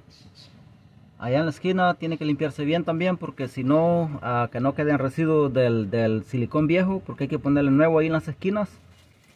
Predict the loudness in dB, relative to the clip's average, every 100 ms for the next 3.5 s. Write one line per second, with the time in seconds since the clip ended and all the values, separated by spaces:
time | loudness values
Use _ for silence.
0 | -20 -20 -8 -6 -6 -2 -2 -2 -12 _
1 | _ _ _ _ _ -18 -8 -6 -4 -8
2 | -8 -18 -20 _ -20 _ -18 -8 -8 -4
3 | 0 2 2 0 -4